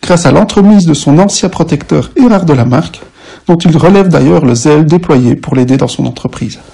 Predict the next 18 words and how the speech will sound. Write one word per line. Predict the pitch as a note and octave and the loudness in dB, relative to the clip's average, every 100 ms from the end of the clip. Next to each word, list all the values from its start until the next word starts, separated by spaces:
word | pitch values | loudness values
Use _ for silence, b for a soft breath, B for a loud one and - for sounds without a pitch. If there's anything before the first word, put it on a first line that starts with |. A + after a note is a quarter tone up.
| _ - B B B B B B B B B - | _ -20 B B B B B B B B B -4
Charles | - G3+ F3 | -2 0 0
Quint | E3+ D#3 G#3+ B B B | 0 -2 -2 B B B
charge | - F3 D#3 | -2 0 2
alors | F3 F3 | 2 2
le | C#3+ | 0
prélat | - F#3+ F3+ | 0 0 2
liégeois, | E3 D3 C3 C3 A3 - | 2 2 2 0 -2 -8
son | - C3+ | -14 -10
chancelier | - G3+ - F3 | -2 -2 2 2
Mer-, | D3+ F3+ F3 - - | 2 0 -4 -8 -4
Mercurio | G3 - G3 G#3 - - F3 C#3+ | -4 -2 -4 -6 -8 -2 0 0
Gattinara | C#3 F3 - C#3 B2+ B3 - B B B | -2 -2 0 0 0 -2 -6 B B B
et | - | 0
l'évêque | D3 F3+ F#3+ G3+ | 2 4 2 2
de | F3+ | 0
Tuy, | E3+ G3+ G3 | 0 0 2
Luis | C#3 G#3+ - | 2 0 0
Marliano, | A3 F#3+ D3+ C#3 C#3 | 0 2 2 2 0